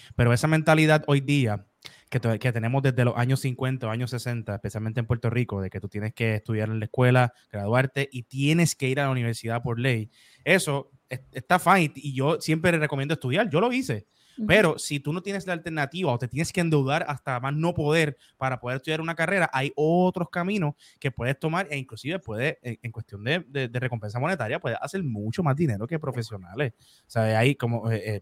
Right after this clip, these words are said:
Speaker 1: porque hace falta de todo, todo es de demanda y oferta.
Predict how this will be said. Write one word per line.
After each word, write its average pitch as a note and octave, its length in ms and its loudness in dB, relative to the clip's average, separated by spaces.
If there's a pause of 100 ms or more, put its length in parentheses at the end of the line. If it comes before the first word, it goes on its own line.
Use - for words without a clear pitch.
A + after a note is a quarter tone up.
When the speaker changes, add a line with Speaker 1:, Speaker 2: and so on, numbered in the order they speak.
Speaker 1:
porque A#2+ 220 -2
hace B2 200 2
falta E3 320 6
de D3+ 100 10
todo, D3 280 2
todo C3+ 240 2
es E3+ 120 4 (260)
de C#3+ 100 0
demanda D#3 320 4
y D#3+ 60 6
oferta. C3+ 440 0